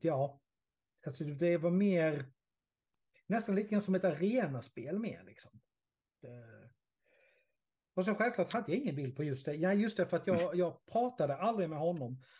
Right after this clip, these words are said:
Speaker 1: För just när jag ville prata med honom, då hade inte han tid, för han höll på att lära folk spelet. Och sen,
Speaker 2: Okej.
Speaker 1: sen så gick, sen så gick jag därifrån.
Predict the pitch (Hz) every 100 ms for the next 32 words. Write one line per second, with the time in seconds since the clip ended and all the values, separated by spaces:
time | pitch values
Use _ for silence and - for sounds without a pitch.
0 | _ 190 190 175 214 233 175 220 151 190
1 | 220 170 160 185 151 139 170 208 165 196
2 | 196 165 127 143 139 135 160 147 170 175
3 | 127 127 247 151 - - 156 127 107 -
4 | - _ _ _ _ _ _ _ 160 143
5 | 175 135 135 135 - _ _ _ _ _
6 | - - 226 180 185 202 180 190 180 180
7 | 190 175 185 170 170 - 160 135 135 160